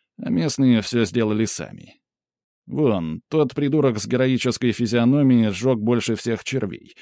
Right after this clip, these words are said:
А вон тот больше других лупил дрожью земли. А вон тот больше всех был червями ранен. Они молодцы и герои, а ты так, рядом постоял.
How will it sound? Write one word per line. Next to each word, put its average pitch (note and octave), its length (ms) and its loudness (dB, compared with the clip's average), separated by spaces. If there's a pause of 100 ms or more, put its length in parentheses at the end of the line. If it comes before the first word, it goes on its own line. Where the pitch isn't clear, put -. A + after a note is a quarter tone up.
(420)
А - 160 -2
вон C#3+ 220 4
тот - 460 -2 (120)
больше C#3 360 0
других C3 420 0
лупил C3 380 2
дрожью B2 460 2
земли. A#2 500 -2 (360)
А G2+ 160 -6
вон A2+ 220 2
тот - 520 -4
больше C#3 380 -2
всех C#3 320 0
был B2+ 180 2
червями A#2+ 480 2
ранен. - 420 -6 (720)
Они A#2+ 400 0
молодцы C#3+ 540 0
и C3+ 100 0
герои, B2+ 560 -2 (160)
а - 140 -12
ты F3 140 -4
так, - 500 -4
рядом A2+ 420 -4
постоял. D2 600 -14